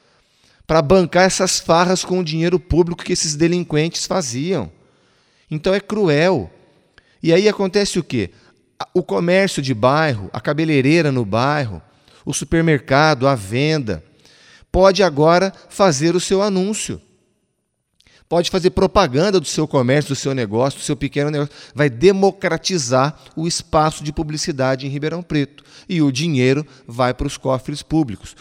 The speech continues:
O que que pode ser feito com esse dinheiro? Pode abaixar o preço da tarifa. Eu estimo nas minhas continhas aqui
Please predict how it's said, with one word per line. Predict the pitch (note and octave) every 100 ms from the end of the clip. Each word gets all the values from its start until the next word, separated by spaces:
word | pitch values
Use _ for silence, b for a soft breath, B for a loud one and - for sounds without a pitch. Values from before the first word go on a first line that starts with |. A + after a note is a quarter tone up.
| B B
O | C#3
que | A3+
que | -
pode | G3 F#3
ser | -
feito | E3+ F3+ -
com | E3+
esse | -
dinheiro? | C#3 D#3 E3 D3 F2 - b b b b -
Pode | F2+
abaixar | G2+ A#2 - D3+
o |
preço | D3 D#3+ D#3+
da | E3+
tarifa. | G3 G3 E3+ A3 - G2 - _ _ _ b b -
Eu | F3 A3+
estimo | F3 - - C#3 E3 A#2+ A2+
nas | G#2
minhas | G#2+ C3+ B2
continhas | - B2+ A2 - B2+ A2+ F2
aqui | F2+ - D3 G2